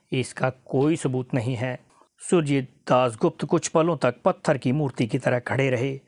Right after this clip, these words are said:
उसके बाद बिना कुछ कहे तेज कदमों से बाहर निकल गए। फेलुदा भी कुर्सी छोड़कर खड़ा हो गया। सुरजीत बाबू की घटना जैसे कुछ भी ना हो, इस तरह का भाव दिखाते हुए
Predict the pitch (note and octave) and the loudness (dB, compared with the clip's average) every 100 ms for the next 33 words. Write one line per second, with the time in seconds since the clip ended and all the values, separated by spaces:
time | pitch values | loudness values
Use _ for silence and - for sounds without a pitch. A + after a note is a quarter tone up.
0 | - - - D#3 C3+ C3 B2 B2+ C3 C#3+ | -20 -20 -4 -2 0 -2 0 0 0 0
1 | B2 C#3+ C3 F3 D3 D#3 - - _ - | 0 -2 0 2 2 -2 -6 -20 _ -2
2 | C#3+ B2 A#2 - - F3+ D#3 D3 A#2+ A#2 | 2 2 -2 -6 -2 0 2 0 0 0
3 | A#2+ - - D#3 C3+ A#2+ A#2 B2 A#2+ A#2+ | -2 -4 -6 -2 0 0 0 -2 -2 0
4 | B2 B2+ - _ _ _ - G#3+ A3+ A#3+ | 0 -2 -4 _ _ _ 0 2 4 2
5 | A#3+ A#3+ D#3 C3 E3 - B2 C#3 C3 - | 2 0 0 0 -2 0 0 0 0 0
6 | B2 A2+ B2 C3 C3 C#3+ - - - - | -2 -2 -4 -2 -4 -6 -16 -20 -4 0
7 | G3 B3 F#3 C3+ C3+ D3 F3 B2 - D#3+ | 2 2 2 2 2 0 -2 -2 0 0
8 | C3 A2+ D#3+ C3+ A#2 B2+ C3+ A2+ B2+ - | 0 -2 -2 0 -2 -2 -2 -2 -4 -8
9 | - - G3 G3+ D3+ C3+ C#3+ D3+ G#2+ A#2+ | -18 -2 0 2 2 2 2 0 0 -2
10 | A#2+ A#2 B2+ - D#3 B2+ A#2 | -2 0 0 2 0 0 -2